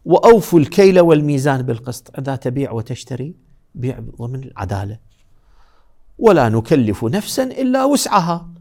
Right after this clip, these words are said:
هذه تكاليف بحد المقدور وليست تكاليف أكبر وأكثر من المقدور. "وإذا قلتم فاعدلوا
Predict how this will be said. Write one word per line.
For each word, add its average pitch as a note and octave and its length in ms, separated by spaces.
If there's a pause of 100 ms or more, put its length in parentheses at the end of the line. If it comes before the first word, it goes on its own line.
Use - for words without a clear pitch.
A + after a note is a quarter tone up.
(180)
هذه F#3+ 160
تكاليف D#3+ 640
بحد G#3 360
المقدور E3+ 800 (280)
وليست D#3 340
تكاليف C#3+ 760 (640)
أكبر E3 460
وأكثر D3+ 760 (280)
من B2 160
المقدور. E2+ 720 (2500)
"وإذا E3+ 420
قلتم G3+ 440
فاعدلوا C3 640